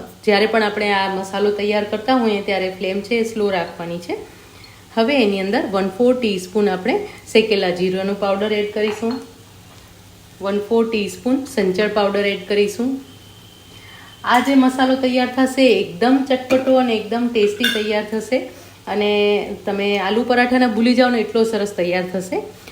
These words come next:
હાફ ટીસ્પૂન ચાટ મસાલો એડ કરીશું. એની સાથે એક ટીસ્પૂન આમચૂર પાવડર એડ કરી દઈશું. વન ફોર ટીસ્પૂન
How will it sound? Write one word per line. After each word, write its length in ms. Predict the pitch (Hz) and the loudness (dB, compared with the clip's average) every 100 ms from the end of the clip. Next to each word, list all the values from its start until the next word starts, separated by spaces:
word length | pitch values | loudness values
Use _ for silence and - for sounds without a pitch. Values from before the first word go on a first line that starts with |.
| - | -6
હાફ 280 | 214 233 - | -2 -2 2
ટીસ્પૂન 500 | 226 202 - 262 277 | 0 0 0 -2 0
ચાટ 280 | 185 - 185 | -2 -2 -6
મસાલો 360 | 185 208 220 | -6 -4 -4
એડ 140 | 220 220 | -2 -2
કરીશું. 460 | 226 226 226 269 277 - - - - - - - - - - - - - - - - - 202 | -2 -2 0 -2 -2 -8 -20 -20 -20 -16 -12 -12 -14 -20 -20 -20 -20 -20 -20 -20 -20 -14 -2
એની 220 | 233 311 | 0 0
સાથે 360 | - 196 190 | 0 -2 -2
એક 460 | 269 - 220 269 - | -4 0 2 2 0
ટીસ્પૂન 480 | 214 185 - 190 180 | -2 -2 -2 -2 0
આમચૂર 420 | 196 202 202 240 | 2 2 2 2
પાવડર 260 | 214 185 185 | 2 4 4
એડ 260 | 180 175 | 2 0
કરી 180 | 185 175 | -2 -2
દઈશું. 440 | 180 180 - 269 - - - - - - - - - - - - - - - - - - - - - - - - 220 | -2 -4 -4 -6 -8 -14 -20 -20 -20 -20 -20 -20 -20 -20 -20 -20 -20 -20 -20 -20 -20 -20 -20 -20 -20 -16 -16 -8 0
વન 200 | 220 226 | 0 2
ફોર 220 | 285 294 | 0 0
ટીસ્પૂન 520 | 277 247 233 - 269 | 2 0 0 -2 -2